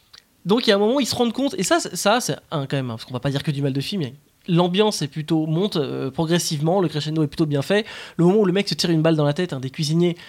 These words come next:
c'est vraiment le côté, waouh, qu'est-ce qui se passe ? Mais je comprends que les, les, les convives se disent, non, mais c'est truqué, c'est... ils sont encore dans le déni. Je peux comprendre, j'aurais fait ça, j'aurais, j'aurais fait ça moi aussi. Mais au bout d'un moment où ils comprennent qu'ils vont tous se faire tuer, il y a une passivité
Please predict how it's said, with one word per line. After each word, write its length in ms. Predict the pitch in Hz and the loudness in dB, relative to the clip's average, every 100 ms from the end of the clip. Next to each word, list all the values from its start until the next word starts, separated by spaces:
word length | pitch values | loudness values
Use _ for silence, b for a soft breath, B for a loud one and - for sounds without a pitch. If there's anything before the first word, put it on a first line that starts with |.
| b b b | b b b
c'est 140 | - 156 | -2 2
vraiment 240 | 190 240 | 4 6
le 120 | 196 | 6
côté, 220 | 180 180 | 4 2
waouh, 340 | 170 208 226 185 | 2 6 6 6
qu'est-ce 180 | 190 - | 2 -6
qui 100 | 175 | -6
se 60 | |
passe ? 320 | - 202 - 196 | 4 4 4 -2
Mais 260 | 202 302 | 2 2
je 120 | 294 254 | 2 0
comprends 340 | 254 240 269 | -2 0 0
que 80 | 233 | 4
les, 220 | 180 170 | 4 4
les, 480 | 185 190 185 175 170 | 0 -2 0 2 2
les 220 | 160 147 | 2 0
convives 280 | 208 208 233 | 2 2 2
se 100 | 185 | 2
disent, 200 | 190 165 B - | 2 0 B 0
non, 100 | 170 | 2
mais 80 | 170 | 4
c'est 160 | - 160 | 2 0
truqué, 540 | 160 151 175 170 165 | -2 2 4 6 4
c'est... 240 | 165 160 165 | 2 0 0
ils 80 | - | 0
sont 120 | 185 | 2
encore 160 | 180 190 | 2 2
dans 120 | 165 | 2
le 60 | |
déni. 280 | 160 185 202 | 2 0 -2
Je 140 | 165 185 | -2 -2
peux 160 | 226 | 0
comprendre, 340 | 220 196 233 202 | -2 2 2 2
j'aurais 140 | 175 | 0
fait 120 | 160 | 2
ça, 140 | 170 196 | 0 0
j'aurais, 240 | 160 170 165 | 0 2 2
j'aurais 160 | 160 | 0
fait 80 | 170 | -2
ça 120 | 180 | -2
moi 120 | 170 160 | 0 -2
aussi. 180 | - - B B 180 | -4 -10 B B -8
Mais 140 | - | -6
au 80 | 254 | -4
bout 120 | 285 | 0
d'un 80 | 269 | 2
moment 160 | 269 302 | 4 4
où 60 | |
ils 100 | 220 | 2
comprennent 560 | - 208 - 202 160 113 _ _ _ _ | 0 -4 2 2 2 -2 _ _ _ _
qu'ils 140 | - 160 | -2 0
vont 100 | 165 | 2
tous 120 | 175 | -2
se 140 | - | -2
faire 200 | 156 139 | -2 -2
tuer, 180 | - 214 | -2 -2
il 60 | 175 | 0
y 60 | 147 | 0
a 40 | |
une 180 | 131 123 _ _ _ - | 0 -4 _ _ _ -2
passivité 880 | 277 - - 240 233 220 254 226 | 0 0 0 0 -2 0 2 2